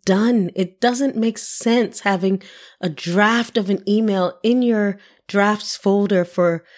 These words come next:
hours or days or however long it's in there just because you can't find the right word or you're not sure about this sentence. You know what? You're not sure?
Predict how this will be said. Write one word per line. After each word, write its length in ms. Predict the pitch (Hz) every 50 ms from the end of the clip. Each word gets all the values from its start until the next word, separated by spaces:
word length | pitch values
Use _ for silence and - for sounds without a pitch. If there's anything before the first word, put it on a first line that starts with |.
| - - - _ _ _ _ -
hours 480 | - - 220 220 214 208 196 180 180
or 100 | 170 151
days 560 | 156 156 160 180 240 240 240 226 240 226 185
or 140 | 196 170 156
however 480 | 151 151 196 190 196 208 220 214 214 220
long 300 | 233 226 214 220 214 214
it's 200 | 202 202 - -
in 220 | 185 208 226 220
there 340 | 214 175 156 143 147 175 180 - - - - - - _ _ _ _ -
just 280 | 170 - 233 214 - -
because 380 | 254 220 - 233 226 208 170
you 300 | 180 190 208 208 208 202
can't 340 | 196 - - 143 175 190 196
find 220 | - 202 190 190 185
the 60 | 185
right 220 | 180 196 - -
word 400 | 226 269 269 254 247 233 220 196
or 120 | 190 175 175
you're 100 | 175 180
not 220 | 202 214 208 -
sure 220 | - - - 208
about 280 | 202 185 196 190 185 -
this 200 | 196 190 185 -
sentence. 600 | - 208 208 233 220 - 202 165 139 - - -
You 100 | 190 190
know 140 | 202 208 220
what? 320 | 226 233 240 247 247 - _ _ _ _ _ _
You're 140 | - 240 240
not 300 | 233 233 240 247 - -
sure? 460 | - - - 240 240 240 240 240